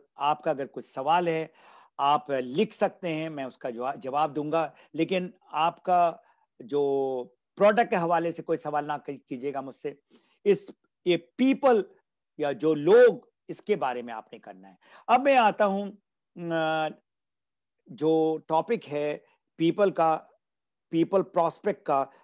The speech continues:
तो एक फनल होता है, ये फनल होता है, कीफ जो कहते हैं, ये फनल जो है ना आपका हमेशा भरा हुआ होना चाहिए। ये फनल जिसको प्रोस्पेक्ट फनल कहते हैं,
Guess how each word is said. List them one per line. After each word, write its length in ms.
तो 80
एक 180
फनल 420
होता 240
है, 80
ये 160
फनल 400
होता 220
है, 220
कीफ 200
जो 180
कहते 520
हैं, 180
ये 140
फनल 520
जो 100
है 120
ना 100
आपका 320
हमेशा 420
भरा 260
हुआ 140
होना 200
चाहिए। 280
ये 240
फनल 600
जिसको 540
प्रोस्पेक्ट 640
फनल 400
कहते 380
हैं, 300